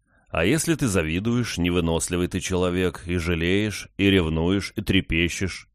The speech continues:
и ни одного дня не пропускаешь, чтобы не плакаться и себе, и богам, тогда что еще ты говоришь, что получил образование?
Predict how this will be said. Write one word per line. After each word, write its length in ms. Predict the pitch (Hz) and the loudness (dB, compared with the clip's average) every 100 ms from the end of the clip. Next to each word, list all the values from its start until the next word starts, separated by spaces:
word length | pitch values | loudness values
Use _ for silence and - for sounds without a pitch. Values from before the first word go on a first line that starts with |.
| _ - | _ -2
и 80 | 87 | 2
ни 80 | |
одного 380 | 87 82 87 87 | 2 2 4 2
дня 260 | 80 82 82 | 2 0 2
не 100 | 85 | 0
пропускаешь, 580 | 87 92 87 - 90 82 | -2 -4 -4 0 0 0
чтобы 260 | - 82 | -2 -2
не 80 | 85 | -2
плакаться 520 | - 80 78 78 - | 0 -2 -2 -4 -6
и 160 | - 98 | -4 -4
себе, 380 | - 92 85 80 | -2 -2 0 0
и 20 | |
богам, 500 | 73 73 73 80 87 _ _ _ _ _ _ _ | -2 -2 -2 -2 -4 _ _ _ _ _ _ _
тогда 340 | 80 78 90 | -4 0 0
что 180 | 95 - | 0 2
еще 320 | 127 120 - | 2 2 0
ты 100 | 120 | 0
говоришь, 560 | 82 82 90 90 73 - _ | 0 2 2 2 -4 -12 _
что 180 | - - | -6 -6
получил 400 | - 85 85 92 | -2 -2 0 0
образование? 760 | 87 101 101 127 127 76 69 | 2 0 0 0 2 0 -4